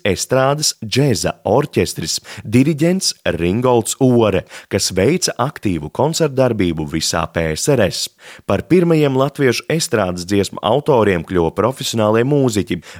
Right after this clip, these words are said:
Raimonds Pauls, Elga Igenberga, Rignolds Ore, Ģederts Ramans, Romualds Kalsons,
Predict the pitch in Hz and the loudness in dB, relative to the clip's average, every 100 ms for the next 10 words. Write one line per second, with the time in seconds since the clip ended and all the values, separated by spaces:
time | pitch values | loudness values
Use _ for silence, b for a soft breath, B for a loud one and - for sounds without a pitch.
0 | - 90 87 82 80 - 87 87 104 117 | -2 0 0 -2 -4 -4 0 2 2 0
1 | - - B B 110 131 170 165 - - | -4 -12 B B 2 4 4 0 -4 -4
2 | 101 107 104 98 98 95 95 95 - _ | 0 2 2 2 0 0 0 -2 -6 _
3 | - 92 90 90 85 80 - 117 120 127 | -6 -2 0 0 0 0 -2 0 4 4
4 | 127 113 B B 104 160 160 139 - 87 | 2 -2 B B 0 4 4 2 -2 -2
5 | 90 110 107 98 85 - 92 87 82 80 | 0 2 2 0 -4 -8 -2 -2 0 0
6 | 78 - - 110 127 - 131 110 104 | -2 -4 -2 0 2 2 2 2 0